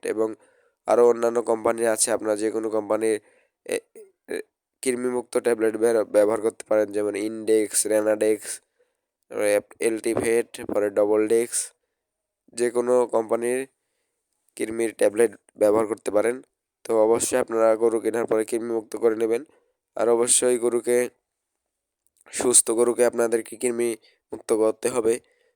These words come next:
তো আলহামদুলিল্লাহ, আল্লাহর কাছে লাখ লাখ শুকরিয়া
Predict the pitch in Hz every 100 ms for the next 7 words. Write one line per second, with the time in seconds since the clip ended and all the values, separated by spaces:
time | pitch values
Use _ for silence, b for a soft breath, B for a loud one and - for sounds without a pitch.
0 | _ - 110 107 110 123 123 120 120 120
1 | 120 117 110 110 117 110 110 110 113 -
2 | 123 110 107 104